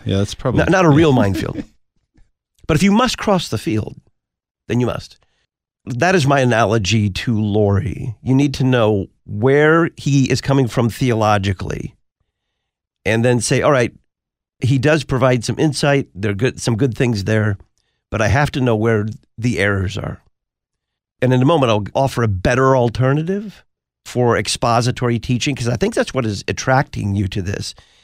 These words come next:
Speaker 2: is simple expo-, that is simply explaining verse by verse the Bible passage before you. There's a better alternative than Lori. But we recently did an interview with Pastor Brian Wolfmiller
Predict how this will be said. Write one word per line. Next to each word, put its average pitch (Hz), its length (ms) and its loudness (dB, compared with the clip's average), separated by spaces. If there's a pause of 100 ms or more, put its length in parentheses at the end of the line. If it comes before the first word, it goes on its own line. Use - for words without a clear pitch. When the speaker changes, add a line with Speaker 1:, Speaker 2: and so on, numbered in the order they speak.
(180)
Speaker 2:
is 113 360 0 (680)
simple 185 380 2
expo-, 123 400 0
that 147 120 2
is 120 260 0
simply 123 400 -2
explaining 143 540 0
verse 113 240 -2
by 101 180 -4
verse 98 460 -6 (760)
the 123 100 0
Bible 123 260 0
passage 101 460 -2
before 107 340 -2
you. 92 300 -6 (140)
There's 113 140 -6
a - 20 -4
better 127 200 2
alternative 101 600 -2 (500)
than 123 140 -4
Lori. 104 280 -4 (240)
But - 140 -2 (420)
we 135 240 0
recently 151 540 0
did 123 500 0 (140)
an 117 80 -2
interview 120 800 0
with 110 540 -6 (920)
Pastor - 420 -4
Brian 110 320 2
Wolfmiller 175 540 2